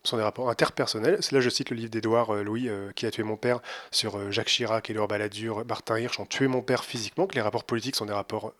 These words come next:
euh, interindividuels. Et je dirais même, voilà, Chirac et Édouard Louis et le père de Louis sont connectés en lien direct, et en fait la théorie politique nous le cache, en mettant le législateur, elle nous cache le, la vérité objective,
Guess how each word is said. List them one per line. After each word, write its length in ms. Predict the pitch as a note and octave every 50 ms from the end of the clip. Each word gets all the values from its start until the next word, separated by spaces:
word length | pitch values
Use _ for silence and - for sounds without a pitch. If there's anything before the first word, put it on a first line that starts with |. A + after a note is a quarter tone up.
| - -
euh, 80 | G#2 G2+ - - - - - - - - - - - - - _ _ -
interindividuels. 560 | - D3 C#3 - D3+ C3+ B2+ C3 C3+ F3 F#3+ E3
Et 40 |
je 80 | B2+ A2+
dirais 160 | B2+ B2 A#2+
même, 120 | D#3+ F3+ D3+
voilà, 200 | C3+ C#3+ D3+ D3 - - - - - C3 C3+ C#3
Chirac 540 | - - - D#3 D#3+ C#3+ D3+ D3+ D3+ -
et 80 | B2+ A#2+
Édouard 240 | A#2 A#2+ A#2 A#2 A#2
Louis 160 | C3 E3 G3+
et 220 | C#4 D3 B2 B2+ D3
le 160 | D#3+ C3 A#2
père 140 | - C3 B2
de 40 | B2
Louis 80 | E3
sont 160 | F3+ - B2
connectés 480 | - - D3 C#3+ D3 C#3+ - - F3+ F3+ - - _ _ _ -
en 120 | - A#2+ A2
lien 180 | G#2+ C3 F#3
direct, 400 | F3+ D3+ B2+ B2+ F#3 C4 - - - - - - -
et 100 | C3 B2+ B2+
en 40 |
fait 180 | A#2+ E3+ G#3 G3
la 100 | D3+ B2
théorie 200 | - D#3 D#3 D3
politique 260 | C3+ C3+ B2+ F#3 G#3
nous 120 | G3 E3+ F#3
le 60 | F3
cache, 340 | - D3+ C#3+ C#3+ - - - - -
en 60 | C3+
mettant 160 | C3 B2+ -
le 120 | C3+ C3+ D3
législateur, 640 | C#3+ C3+ B2+ C3 - - B2 A2+ - E3+ G3+ G3+
elle 100 | D#3+ C3+
nous 100 | A#2+ A#2
cache 420 | - - F3 F3+ E3+ - - - - - - - - - -
le, 180 | B2 A#2+ C#3+
la 160 | D3 B2+ A#2+
vérité 320 | A#2 B2 A#2+ A#2+ A2+ - E3
objective, 560 | E3+ C#3+ A#2+ A#2 A2+ - - - E3 G#3+ A3